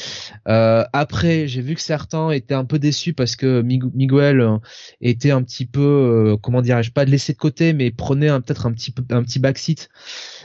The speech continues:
Mais, euh, je pense qu'il faut pas trop s'inquiéter parce que bon, le personnage de Miguel, euh,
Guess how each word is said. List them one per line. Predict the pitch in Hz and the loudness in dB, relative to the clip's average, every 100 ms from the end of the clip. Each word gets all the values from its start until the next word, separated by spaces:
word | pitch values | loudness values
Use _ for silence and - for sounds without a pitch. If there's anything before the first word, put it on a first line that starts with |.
| - | -6
Mais, | 117 117 117 | 0 2 4
euh, | 113 113 117 | 4 4 2
je | 113 | -2
pense | - 143 - | -6 -6 -2
qu'il | 127 | -4
faut | 127 | -2
pas | 117 123 | -2 -2
trop | - | -2
s'inquiéter | 139 139 131 147 165 160 | -4 -2 -2 0 0 0
parce | 110 107 | -2 -6
que | 123 | -4
bon, | 117 | -2
le | 117 | 0
personnage | 113 104 123 117 | -2 -2 -2 0
de | |
Miguel, | 117 117 120 127 127 | -2 0 2 2 2
euh, | 110 98 | 0 -2